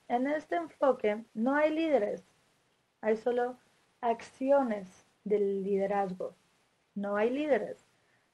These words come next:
Entonces, aunque sean evaluadores jóvenes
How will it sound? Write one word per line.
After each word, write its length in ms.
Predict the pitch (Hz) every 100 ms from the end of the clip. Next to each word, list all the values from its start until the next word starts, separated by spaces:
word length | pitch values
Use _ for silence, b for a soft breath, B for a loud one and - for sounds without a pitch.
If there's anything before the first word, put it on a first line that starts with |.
| -
Entonces, 320 | 269 277 294
aunque 240 | 269 262
sean 340 | 247 285 302 302
evaluadores 720 | 269 233 220 214 226 247 233
jóvenes 720 | - 254 233 208 208 208 -